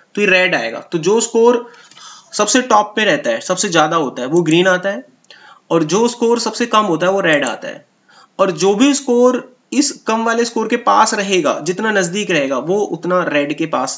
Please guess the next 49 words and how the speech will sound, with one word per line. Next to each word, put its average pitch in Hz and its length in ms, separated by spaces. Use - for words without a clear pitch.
आता 156 200
जाएगा, 180 300
और 214 160
जो 175 200
स्कोर 185 420
एटी 175 260
नाइन 165 160
यानी 175 180
ज्यादा 156 240
वाले 185 160
स्कोर 156 240
के 180 80
पास 175 260
रहेगा 185 280
वो 175 580
ग्रीन 180 300
होता 127 200
चला - 240
जाएगा, - 220
और 160 120
जो 165 120
बीच 156 240
के 202 100
स्कोर 202 240
होते 190 180
हैं 220 80
वो 254 140
येलो 190 340
हो 135 80
जाते 120 280
हैं। 139 140
तो 190 100
इस 208 120
तरीके 208 260
से 214 160
एक 208 160
एवरेज 170 280
सिस्टम 208 300
होता 196 220
है 202 60
कंफर्मेशन 180 600
का, 202 120
तो 220 40
ये 220 100
उसको 226 180
फॉलो 196 260
कर 156 160
रहा - 100
है। - 120